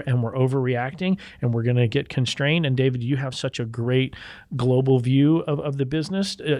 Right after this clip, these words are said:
d-, does that, are you seeing that? Does that scare you? What, what's your perspective, uh, uh, from a guy looking at absorption and looking at all the markets, not necessarily crunching numbers like our friends at, at Credit Suisse might be doing?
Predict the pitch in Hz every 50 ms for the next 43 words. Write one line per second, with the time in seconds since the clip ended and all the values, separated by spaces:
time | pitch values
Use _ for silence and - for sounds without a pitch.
0 | 139 139 135 - - - 139 135 127 165 165 180 196 - - - - - - -
1 | - - _ _ - 156 151 147 143 143 135 - 208 214 208 202 196 202 202 196
2 | 185 139 131 120 135 131 135 - - - 196 190 185 185 185 180 180 170 165 175
3 | 156 165 185 180 - - 175 170 165 - - 160 143 - - - 156 147 - -
4 | 151 139 135 127 - - - - - - - 165 139 131 131 131 127 127 - 143
5 | 139 - 139 - 156 139 131 131 135 131 127 127 127 143 143 - 165 143 135 127
6 | 127 - - 131 127 - 151 139 135 131 - 139 127 123 123 127 127 - - 131
7 | 127 120 120 120 117 123 127 131 127 - 127 117 - 139 131 135 135 131 123 -
8 | - 139 123 120 - - - 131 127 - - 127 123 127 123 123 123 120 113 -
9 | 131 120 113 - 120 110 - 135 123 120 110 117 117 - - 139 123 123 - -
10 | 127 117 110 - - 120 117 - - 104 101 110 110 107 101 101 101